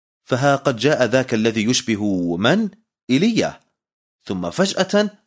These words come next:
جاء يسوع المسيح، وها هو يشفي الناس،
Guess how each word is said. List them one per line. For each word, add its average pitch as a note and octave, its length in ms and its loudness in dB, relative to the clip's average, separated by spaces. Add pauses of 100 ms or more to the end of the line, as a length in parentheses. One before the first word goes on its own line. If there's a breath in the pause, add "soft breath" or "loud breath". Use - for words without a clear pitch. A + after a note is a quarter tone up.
(100)
جاء G#2+ 440 0
يسوع B2+ 400 0
المسيح، C#3+ 560 -2 (300 loud breath)
وها F#2+ 260 2
هو G2 280 0
يشفي F2+ 400 -4
الناس، C#3 540 0